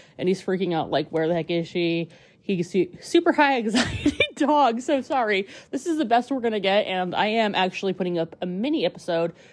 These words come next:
tomorrow, and I need to film it today. Um, we will get into that real quick. So basically, I was planning on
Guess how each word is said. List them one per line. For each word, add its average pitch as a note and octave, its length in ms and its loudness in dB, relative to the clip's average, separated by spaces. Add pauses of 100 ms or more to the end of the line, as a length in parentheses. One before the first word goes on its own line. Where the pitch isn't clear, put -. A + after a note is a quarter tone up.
(200)
tomorrow, F#3+ 520 4
and D#3+ 80 0
I E3 60 0
need F3+ 120 -2
to G3 60 -2
film E3 220 -2
it - 80 -8
today. E3+ 500 0 (420)
Um, F3 320 2
we A3 120 2
will A3 100 6
get G#3 140 -2
into G#3 200 0
that F3 200 4
real F3 200 2
quick. F3 460 0 (560)
So C4 220 2
basically, C4+ 640 4 (480)
I - 80 0
was G3+ 140 2
planning D#4+ 560 4
on G#3+ 500 2